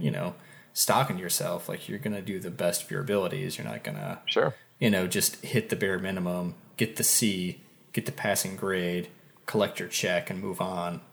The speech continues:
Speaker 1: Because the, if you're doing that as a de-, designer, you're, you're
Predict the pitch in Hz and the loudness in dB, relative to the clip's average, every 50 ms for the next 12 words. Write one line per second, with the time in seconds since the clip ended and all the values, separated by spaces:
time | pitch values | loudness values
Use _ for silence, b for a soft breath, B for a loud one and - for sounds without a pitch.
0 | - - - - - - - 98 87 87 87 87 - - - - 90 92 92 - | -20 -18 -16 -14 -10 -8 -4 -4 -4 -4 -4 -4 -4 -4 -4 -4 -4 -4 -4 -4
1 | - - - - - - - 73 76 71 - - - - - - - - - - | -4 -8 -10 -10 -10 -12 -12 -12 -12 -12 -12 -12 -12 -12 -12 -14 -14 -16 -16 -16
2 | - - - - - - - - - - - - - - - 123 123 120 127 117 | -16 -16 -14 -12 -10 -8 -8 -8 -10 -10 -12 -12 -10 -6 -4 -2 0 0 2 2
3 | 110 104 101 98 101 104 - - 98 - 101 - 104 110 - - - - - 113 | 2 2 2 0 -2 -2 -2 -4 -2 -2 -2 -4 -4 -6 -6 -4 -4 -2 0 0
4 | - - 98 101 101 101 98 98 107 - - - - 110 107 104 - - 95 - | 0 0 0 0 0 -2 -2 -4 -4 -6 -8 -10 -8 -6 -6 -6 -6 -8 -10 -12
5 | - - - 107 104 - | -10 -6 -6 -6 -6 -6